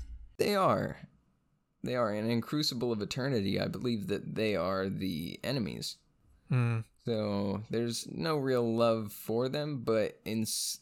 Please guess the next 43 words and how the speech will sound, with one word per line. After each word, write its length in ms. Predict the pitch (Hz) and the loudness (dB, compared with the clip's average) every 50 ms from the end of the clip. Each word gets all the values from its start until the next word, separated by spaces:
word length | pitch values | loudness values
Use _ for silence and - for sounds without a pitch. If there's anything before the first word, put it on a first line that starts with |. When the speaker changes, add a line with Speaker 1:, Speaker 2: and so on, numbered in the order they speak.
| _ | _
Speaker 1:
Asuran 580 | - 110 - - - 131 151 160 156 147 131 120 | -4 -4 -2 0 0 0 0 0 0 0 -2 -2
society, 800 | - - 117 107 - - 107 104 117 127 143 160 185 202 202 - _ _ _ - | -2 0 0 0 2 2 2 2 2 2 0 0 -2 -4 -6 -8 _ _ _ -6
uh, 360 | - 95 98 90 87 85 85 95 | -4 -2 -2 -2 -2 -2 -4 -2
they 180 | 101 107 104 | -2 -2 -2
just 240 | 110 113 131 127 - | 0 0 -2 -2 -2
want 380 | 117 117 113 110 104 - - - | 0 0 0 0 0 -2 -4 -6
smart 340 | - - 92 95 101 - - | -4 -2 -2 -2 -2 -2 -4
people, 420 | 95 92 - - - - - - | -4 -4 -4 -4 -6 -6 -6 -4
and 280 | 92 98 98 92 95 - - _ _ _ - - - | -4 -4 -4 -6 -8 -10 -18 _ _ _ -18 -8 0
it's 60 | - 147 143 | 2 4 6
Speaker 2:
They, 80 | 139 139 | 6 6
Speaker 1:
kind 160 | 160 165 170 | 4 4 4
Speaker 2:
they 60 | 147 | 4
Speaker 1:
of, 60 | 139 | 6
Speaker 2:
deal 180 | 139 147 165 185 | 8 8 10 10
with 140 | 156 131 - | 8 6 4
them. 160 | 123 120 127 - | 0 -4 -4 -6
Speaker 1:
it's 160 | - 117 - | -8 -8 -6
kind 220 | - 170 165 160 160 | -4 -2 -2 -2 -2
of 120 | 151 151 | -2 0
how, 480 | 165 143 139 139 135 127 120 117 98 - - - - | 2 2 4 4 2 2 0 -2 -2 -4 -8 -10 -10
it's 240 | 73 92 95 - - - _ _ _ - | -8 -8 -8 -10 -12 -14 _ _ _ -2
kind 180 | - 190 165 | 2 2 4
of 120 | 151 143 - | 4 2 0
similar 320 | - 175 170 151 143 131 | 0 0 0 0 0 -2
to 180 | 120 - 147 131 | -2 -4 -4 -6
how 300 | 123 135 131 117 117 120 | -4 -2 -2 0 0 0
the 480 | 117 104 101 113 113 110 110 107 104 - - - - | -2 -2 -2 -2 0 0 0 -2 -2 -4 -6 -10 -10
Sons 340 | - - 135 127 127 120 | -6 -4 -2 -2 -2 -2
of 80 | 113 104 | -2 -4
Svanir 840 | 101 - - - - 123 123 131 123 104 98 98 95 95 - - | -4 -6 -6 -4 -2 -2 0 0 0 -2 -2 -2 -4 -4 -6 -6
are 120 | - 92 95 | -4 -4 -2
still 720 | - - - - - 110 104 101 98 95 87 76 - - - - | -2 -2 -2 0 0 2 2 2 0 0 -2 -4 -6 -8 -8 -6
allowed 640 | 110 110 107 107 98 98 98 101 101 107 104 - - | -4 -2 -2 0 0 0 0 -2 -2 -2 -4 -6 -6
to 400 | - - 101 95 98 101 - - | -4 -4 -2 -2 -2 -2 2 6
Speaker 2:
Oh, 200 | 156 160 156 147 | 6 8 8 6
yeah, 260 | 143 139 143 147 143 127 - | 4 4 2 2 0 -2 0
yeah, 100 | 156 143 135 | 0 0 2
yeah. 100 | 135 131 - _ _ _ - | 2 0 -2 _ _ _ -8
Okay. 200 | 175 - - 139 | -6 -4 -4 -4
Speaker 1:
reside 500 | 120 123 123 107 113 110 101 104 107 101 | -2 -2 -2 0 0 0 0 0 0 -2
in 140 | 98 98 98 | -2 -2 -2
Holbrak. 640 | 95 104 104 104 85 92 - - 50 - - - | -2 -2 -2 -2 -4 -4 -6 -6 -6 -8 -10 -12